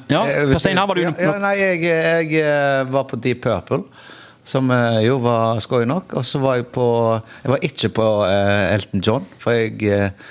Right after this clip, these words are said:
Speaker 2: jeg spilte dagen etterpå, husker jeg,
Speaker 1: Ok.
Speaker 2: med Low Frequency, i,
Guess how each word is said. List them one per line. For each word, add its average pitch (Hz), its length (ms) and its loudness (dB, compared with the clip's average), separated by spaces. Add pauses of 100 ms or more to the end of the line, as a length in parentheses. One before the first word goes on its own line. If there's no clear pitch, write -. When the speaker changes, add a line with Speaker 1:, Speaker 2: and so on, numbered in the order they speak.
(320)
Speaker 2:
jeg 110 120 0
spilte 123 380 -4
dagen 95 260 0
etterpå, 113 360 -6
husker - 220 -6
jeg, 135 60 -2
Speaker 1:
Ok. 135 120 -2
Speaker 2:
med 107 500 0
Low 101 80 0
Frequency, 95 460 -6
i, - 60 -10